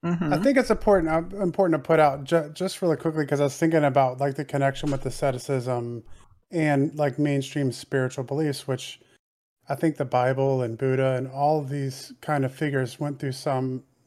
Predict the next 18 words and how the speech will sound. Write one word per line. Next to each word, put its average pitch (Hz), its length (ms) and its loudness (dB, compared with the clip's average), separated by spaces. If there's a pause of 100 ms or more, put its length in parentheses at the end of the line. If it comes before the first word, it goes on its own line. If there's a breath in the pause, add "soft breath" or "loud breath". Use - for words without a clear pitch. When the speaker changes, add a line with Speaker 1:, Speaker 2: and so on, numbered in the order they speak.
Speaker 2:
time 135 320 -2
of 131 100 -6
asceticism, 131 720 -6
so 139 200 -6
it's 131 160 -8
kind 143 180 -4
of 131 80 -6
become 135 240 -4
ingrained 139 580 -2
to 139 80 -10
a 131 40 -8
certain 131 260 -10
extent 127 380 -14
in 131 440 -8 (400 soft breath)
Eastern 156 400 0
and 202 220 2
Western 131 360 -6
spirituality. 131 840 -12